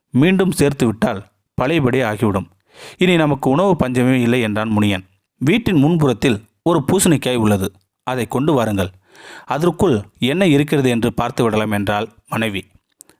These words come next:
அந்த பெரிய பூசணிக்காயை உருட்டி கொண்டு வந்தான் முனியன். கத்தியால் அதை வெட்டினான். உள்ளிருந்த அழகான ஆடைகள்,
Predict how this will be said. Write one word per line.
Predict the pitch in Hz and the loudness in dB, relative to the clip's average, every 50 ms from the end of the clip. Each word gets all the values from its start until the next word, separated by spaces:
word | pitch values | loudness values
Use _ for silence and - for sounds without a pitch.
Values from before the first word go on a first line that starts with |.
| _ | _
அந்த | - 151 139 139 123 | -6 -4 -2 -2 -2
பெரிய | - - 139 160 180 165 | 0 0 2 2 2 2
பூசணிக்காயை | 143 - 143 - - 120 110 - 120 123 123 | 0 0 -2 0 0 -2 -2 -2 -2 -2 0
உருட்டி | 113 120 127 131 - | 0 0 0 0 -2
கொண்டு | 123 - 120 113 110 | -2 0 -2 0 0
வந்தான் | 110 104 101 101 107 113 | -2 -2 -2 -2 -2 -2
முனியன். | 107 101 101 104 101 95 92 - _ _ _ _ _ _ _ - - _ - - | -2 0 0 -2 -2 -4 -6 -10 _ _ _ _ _ _ _ -20 -20 _ -8 -8
கத்தியால் | 156 151 - - 202 196 190 | -6 -4 0 0 2 2 2
அதை | 170 135 127 | 2 2 0
வெட்டினான். | 110 113 110 - - 113 107 95 92 - _ _ _ _ _ _ - | 0 -2 -2 -2 -2 -2 -2 -2 -6 -10 _ _ _ _ _ _ -2
உள்ளிருந்த | - 117 135 156 156 143 120 110 110 117 104 95 - _ _ _ _ _ | 0 2 4 4 4 2 2 2 0 -2 -2 -4 -8 _ _ _ _ _
அழகான | - 123 131 147 143 151 156 147 | -6 -6 -4 -2 -2 -2 -2 0
ஆடைகள், | 113 110 120 127 123 113 104 98 101 | 0 -2 -2 -2 -4 -4 -4 -4 -4